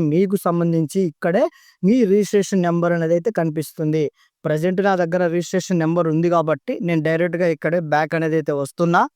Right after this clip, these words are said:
So బ్యాక్ అనేది వచ్చేసిన తర్వాత ఇక్కడ "Enter registration number" అని అయితే అడగడం జరుగుతుంది. So నేను WhatsApp-లో already సేవ్ చేసి పెట్టుకున్నానండి.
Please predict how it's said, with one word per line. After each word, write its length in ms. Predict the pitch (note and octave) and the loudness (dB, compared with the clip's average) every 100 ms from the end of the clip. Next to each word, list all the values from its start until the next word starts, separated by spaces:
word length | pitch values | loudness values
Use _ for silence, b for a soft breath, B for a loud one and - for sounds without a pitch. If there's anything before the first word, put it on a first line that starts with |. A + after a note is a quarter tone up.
| _ _ _ | _ _ _
So 140 | - G#3 | -2 0
బ్యాక్ 300 | E3 E3+ F#3 | 2 0 2
అనేది 220 | G3+ G3 | 0 2
వచ్చేసిన 400 | F#3 D#3 F3 F#3 E3 | 0 0 -2 -2 0
తర్వాత 340 | D#3+ E3 E3 | 2 2 0
ఇక్కడ 220 | D#3+ E3+ A3 | 0 0 2
"Enter 300 | F3 E3 G3 | 2 0 0
registration 500 | E3+ E3+ D#3 F3+ F3+ | 2 0 -2 -4 -2
number" 260 | D#3+ D#3 D#3+ | 0 0 0
అని 160 | E3 D#3+ | 0 -2
అయితే 140 | D#3 | 0
అడగడం 300 | D#3 D#3 D#3 D#3 | 0 2 0 0
జరుగుతుంది. 440 | C#3+ E3 E3 A#3+ - _ _ - | -2 -2 -2 -2 -2 _ _ -10
So 140 | - F#3+ | -2 0
నేను 200 | F3 D3+ | 2 2
WhatsApp-లో 480 | D3 - E3+ E3+ | 0 0 -2 0
already 340 | D#3+ D#3+ E3 D#3 | 2 0 -2 -2
సేవ్ 220 | D#3+ D#3 | -2 0
చేసి 180 | D#3+ D3+ | 0 -2
పెట్టుకున్నానండి. 720 | D#3+ D3 D#3 D3 D3 D3 F#3+ | -4 -4 -2 0 0 0 0